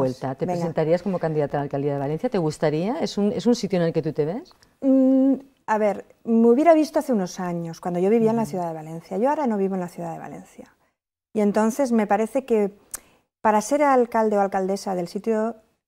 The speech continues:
Speaker 2: de una ciudad, ha de ser del sitio donde vives, ¿no? Es verdad que yo paso muchas horas en Valencia, trabajo en Valencia,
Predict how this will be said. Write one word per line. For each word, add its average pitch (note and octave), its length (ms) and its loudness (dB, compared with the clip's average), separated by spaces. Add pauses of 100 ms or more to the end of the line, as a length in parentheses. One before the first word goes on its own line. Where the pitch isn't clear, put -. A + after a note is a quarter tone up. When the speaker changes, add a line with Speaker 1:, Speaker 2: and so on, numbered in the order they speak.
(200)
Speaker 2:
de G3 400 -4
una A3+ 180 2
ciudad, G3+ 360 -2
ha A3 100 -4
de A3+ 80 -2
ser F#3+ 180 -4
del F#3 120 -6
sitio G#3 240 -6
donde F3 200 -4
vives, D#3+ 460 -12
¿no? A3 220 -10
Es A#3 120 0
verdad A#3+ 260 4
que G#3 100 -2
yo F3+ 120 -2
paso F3+ 260 -10
muchas E3+ 360 -8
horas E3+ 240 -6
en F3 100 -6
Valencia, F#3+ 380 -4
trabajo F3 400 -6
en E3+ 80 -4
Valencia, F#3+ 440 -6